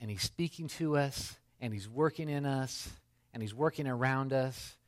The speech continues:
and he's so glorious. Uh, I don't want any of us <laughs> to miss it, uh, ever. Here's just the challenge as we close. It's to simply open your heart to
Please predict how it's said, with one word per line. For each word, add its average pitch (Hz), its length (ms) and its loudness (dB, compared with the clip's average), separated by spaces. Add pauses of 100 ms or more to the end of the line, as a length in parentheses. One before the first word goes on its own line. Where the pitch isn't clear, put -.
(160)
and 120 100 -4
he's 107 140 -4
so 180 380 4
glorious. 113 760 0 (280)
Uh, 107 300 -2 (260)
I 160 100 2
don't 175 140 2
want 131 220 0
any 123 200 -2
of 113 120 -4
us - 380 2
<laughs> - 60 -20
to 107 80 -8
miss 95 280 -6
it, - 140 -14 (1080)
uh, 92 220 -4 (260)
ever. 92 340 -4 (500)
Here's 160 200 -2 (300)
just - 200 -6
the 110 180 0
challenge 113 440 0
as 101 200 -4
we 104 60 -6
close. 101 540 -4 (1200)
It's 180 140 -8
to 175 80 -6
simply 220 420 0
open 190 340 -2
your 175 140 0
heart 113 360 0 (200)
to 113 320 -4